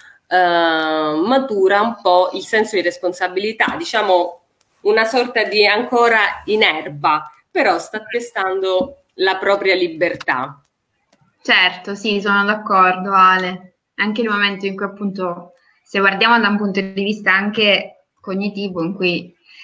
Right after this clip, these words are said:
Speaker 2: la persona diventa più in grado di fare dei ragionamenti anche molto astratti, anche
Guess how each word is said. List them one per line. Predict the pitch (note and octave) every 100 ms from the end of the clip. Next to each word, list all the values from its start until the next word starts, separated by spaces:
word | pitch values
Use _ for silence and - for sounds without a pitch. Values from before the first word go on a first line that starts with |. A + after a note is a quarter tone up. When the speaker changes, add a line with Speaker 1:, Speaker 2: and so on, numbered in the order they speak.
| - _
Speaker 2:
la | - G3
persona | A3+ A#3 A#3+ A3+
diventa | G3 G3+ A3 F#3
più | - G3+ F#3+
in | F#3+ G#3
grado | A#3 B3 C#4+ A#3
di | G3
fare | G3 G3 F#3
dei | F#3 F#3 F#3 F#3 F#3
ragionamenti | F#3+ F#3+ G3 G3+ B3+ A#3+
anche | G3 F#3+
molto | F#3+ G3 G3
astratti, | F#3+ - A3 A3+ -
anche | G3 G#3 G#3+